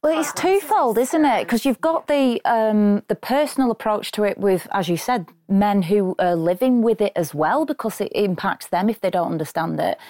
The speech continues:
But also from an employer point of view, getting the best out of your employees and, and also supporting them.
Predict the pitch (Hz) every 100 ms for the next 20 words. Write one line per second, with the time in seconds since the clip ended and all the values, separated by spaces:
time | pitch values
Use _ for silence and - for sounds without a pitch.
0 | - - _ - 190 202 208 170 180 170
1 | 165 160 - 180 170 170 170 170 - 160
2 | 156 - 151 208 190 - 123 208 - -
3 | _ _ - 175 - 170 156 160 160 -
4 | - - _ 175 175 185 160 151 147 147
5 | 160 165 185 180 - 170 175 - 156 160
6 | 185 214 - 196 - -